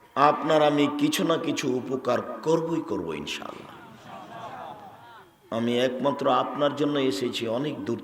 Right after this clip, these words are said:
থেকে। যারা আপনারা মহিলা মানুষ আছেন, দয়া করে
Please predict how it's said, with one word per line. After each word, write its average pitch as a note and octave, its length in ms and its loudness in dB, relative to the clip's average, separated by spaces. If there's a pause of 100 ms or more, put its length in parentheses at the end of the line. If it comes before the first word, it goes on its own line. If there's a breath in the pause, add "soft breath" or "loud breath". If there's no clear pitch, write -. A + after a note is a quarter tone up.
থেকে। - 340 -10 (1900)
যারা D3 280 8
আপনারা G3 380 12
মহিলা F#3 480 12
মানুষ F#3+ 380 8
আছেন, G#3 400 10 (1800)
দয়া D#3+ 360 12
করে G3 300 6